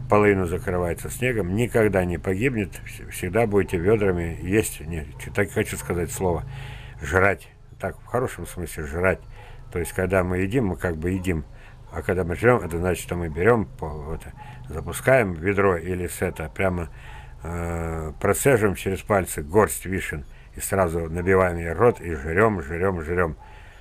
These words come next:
Ну что, будем ей заниматься? Давайте я вас познакомлю. И в то же время она внутри вида делится на сорта. Где эти сорта?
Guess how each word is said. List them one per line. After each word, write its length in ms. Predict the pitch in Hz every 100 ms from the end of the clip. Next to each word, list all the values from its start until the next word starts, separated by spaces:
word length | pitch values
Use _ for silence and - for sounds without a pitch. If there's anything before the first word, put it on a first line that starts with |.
| - -
Ну 120 | 98
что, 320 | - 110 87 - - - - -
будем 260 | 110 147 123
ей 140 | 104
заниматься? 500 | 92 87 80 73 - - - - - -
Давайте 320 | 87 110 - 104
я 40 |
вас 80 | -
познакомлю. 680 | 98 87 92 - 87 82 80
И 80 | 92
в 120 | -
то 200 | - 113
же 120 | 139
время 400 | 143 135 92 76 - - - - - - - - - - - -
она 300 | 101 98 92
внутри 600 | 92 92 104 92 82 71 -
вида 500 | 78 95 101 85 69 - - - - - - -
делится 440 | 80 98 95 -
на 120 | 92 87
сорта. 600 | 95 87 - 85 71 - - - - -
Где 220 | 78 107
эти 200 | 135 117
сорта? 500 | - 95 - 82